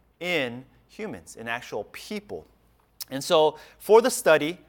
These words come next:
uh, they researched over seventy-nine hundred women over a period of fourteen years, uh, following their lives through questionnaires and surveys and interviews, and each time asking about their sexual pregnancy issue or histories.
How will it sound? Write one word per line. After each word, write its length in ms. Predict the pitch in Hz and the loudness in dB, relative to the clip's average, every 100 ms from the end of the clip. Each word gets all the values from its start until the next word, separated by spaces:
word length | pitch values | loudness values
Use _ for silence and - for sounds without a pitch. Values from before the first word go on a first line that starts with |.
| - | -4
uh, 280 | 131 131 | 2 2
they 140 | 131 135 | 2 -4
researched 560 | 135 170 185 180 - | -6 -8 -6 -6 -8
over 320 | - 143 139 139 | -8 -6 -4 -6
seventy-nine 640 | - 165 208 185 160 165 | -6 -8 -8 -4 -4 -4
hundred 320 | 147 156 170 | -8 -12 -10
women 400 | 131 120 117 131 143 | -10 -10 -10 -10 -10
over 300 | 117 127 131 | -10 -6 -6
a 40 | |
period 400 | 123 - 139 135 | -6 -8 -8 -6
of 80 | 117 | -10
fourteen 500 | - 160 170 208 165 | -8 -10 -10 -12 -10
years, 380 | 123 117 113 - _ - _ _ | -10 -10 -12 -16 _ -20 _ _
uh, 140 | 107 | -8
following 720 | 113 - 196 240 247 240 233 | -8 -6 -2 0 0 -2 -4
their 200 | 175 170 | 0 2
lives 380 | 160 143 139 139 | 4 2 2 -4
through 220 | - 120 | -12 -14
questionnaires 720 | 120 147 139 127 135 147 151 123 | -12 -12 -12 -6 -2 0 0 -4
and 100 | 107 | -12
surveys 680 | - 143 139 143 147 143 - _ | -4 -4 0 0 -2 -6 -20 _
and 120 | 117 | -10
interviews, 560 | 117 139 143 151 160 - - - - 131 | -8 -8 -6 -6 -6 -14 -20 -20 -12 -6
and 160 | 135 | -4
each 240 | 208 220 - | -6 -8 -2
time 260 | 190 175 | 0 2
asking 380 | 143 151 - 170 | 2 0 -2 -6
about 500 | 139 123 127 143 - | 2 4 4 0 -4
their 260 | 117 117 117 | -2 -2 -4
sexual 360 | 120 - 120 | -8 -10 -10
pregnancy 480 | - 113 117 - 117 | -10 -12 -12 -12 -8
issue 380 | 202 202 202 185 | -8 -6 -4 0
or 100 | 117 | 0
histories. 500 | 190 - 214 214 | -2 -4 -4 -4